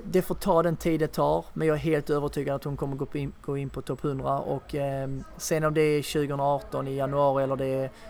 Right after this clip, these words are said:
tjugohundraarton novem-, november, eh, så här sa vi med Johanna när hon sa,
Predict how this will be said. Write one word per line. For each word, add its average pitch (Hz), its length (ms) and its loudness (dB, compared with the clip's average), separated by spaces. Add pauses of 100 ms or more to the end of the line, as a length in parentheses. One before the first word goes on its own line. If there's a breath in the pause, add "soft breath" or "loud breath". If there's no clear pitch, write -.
tjugohundraarton 139 960 0
novem-, 139 380 -2
november, 135 720 -2
eh, 135 280 -2 (160)
så - 180 -2
här 165 140 6
sa 151 180 2
vi 151 80 2
med 147 160 0
Johanna 143 400 2
när 139 120 -2
hon 139 240 -4
sa, 139 300 -2